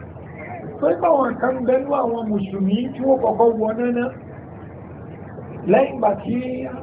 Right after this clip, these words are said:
wọ́n bá jó tí wọ́n kẹ́rú ni wọ́n ṣẹ̀ṣẹ̀ wá tún fi ẹ̀mí sí wọn lára padà ní ẹ̀mí jíjí.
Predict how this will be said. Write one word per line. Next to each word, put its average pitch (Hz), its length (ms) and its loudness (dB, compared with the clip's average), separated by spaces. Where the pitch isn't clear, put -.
wọ́n 240 180 0
bá 247 140 6
jó 247 240 0
tí - 140 -2
wọ́n 247 280 2
kẹ́rú 254 380 8
ni 220 180 4
wọ́n 247 400 6
ṣẹ̀ṣẹ̀ 214 440 4
wá 185 240 2
tún 240 200 2
fi 220 180 -4
ẹ̀mí 190 420 2
sí 233 180 -2
wọn 214 280 2
lára 220 340 2
padà 202 380 6
ní 175 260 0
ẹ̀mí 202 320 0
jíjí. 196 360 2